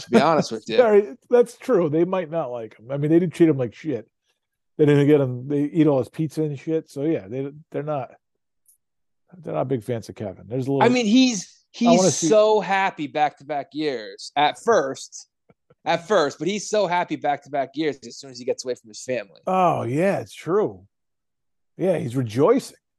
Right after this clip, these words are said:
Speaker 2: I mean, sure, he's got the credit
Speaker 1: Like,
Speaker 2: card.
Speaker 1: part of it, part of me thinks he might be a little bit of a sociopath 'cause he handles it so well. Like, he might be growing up to be like a Dahmer.
Speaker 2: He might not
Speaker 1: But
Speaker 2: have
Speaker 1: I
Speaker 2: a
Speaker 1: mean
Speaker 2: choice. Look at the house he's growing up in. He has to.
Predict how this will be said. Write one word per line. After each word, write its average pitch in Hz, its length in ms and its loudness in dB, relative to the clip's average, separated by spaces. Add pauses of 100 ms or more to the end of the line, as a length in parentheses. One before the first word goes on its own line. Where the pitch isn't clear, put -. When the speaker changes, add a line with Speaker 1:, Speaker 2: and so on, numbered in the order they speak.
(500)
Speaker 2:
I 165 60 -2
mean, 196 200 2
sure, 208 140 -2
he's 147 100 2
got 139 100 0
the 120 80 -8
credit 160 240 0
Speaker 1:
Like, 214 160 6
Speaker 2:
card. - 140 -8
Speaker 1:
part 269 220 4
of 208 80 2
it, 180 160 0
part 233 200 4
of 214 40 0
me 190 120 4
thinks 180 260 2
he 165 80 -2
might 156 220 0
be 160 60 0
a - 20 4
little 151 160 4
bit 139 80 -4
of 127 60 -6
a 127 40 -6
sociopath 180 720 -2
'cause 135 100 -16
he 127 120 -8
handles 139 420 -8
it - 160 -10
so 135 260 -2
well. 196 460 0 (340)
Like, 135 140 -12
he 165 140 -2
might 160 120 0
be 147 100 -2
growing 143 380 -2
up 139 160 -10
to 127 60 -20
be 139 100 -8
like 131 140 -6
a 123 60 -8
Dahmer. 160 580 -6 (300)
Speaker 2:
He 175 100 -8
might 233 260 -6
not 240 80 0
Speaker 1:
But 190 100 6
Speaker 2:
have 190 60 4
Speaker 1:
I 170 40 0
Speaker 2:
a - 20 -2
Speaker 1:
mean 190 180 0
Speaker 2:
choice. 226 380 0
Look 240 140 0
at - 40 -18
the 202 100 -4
house 247 300 -4
he's 170 140 -10
growing 151 220 -4
up 117 160 -8
in. 123 60 -10
He 127 80 -8
has 202 460 -4
to. 87 180 -20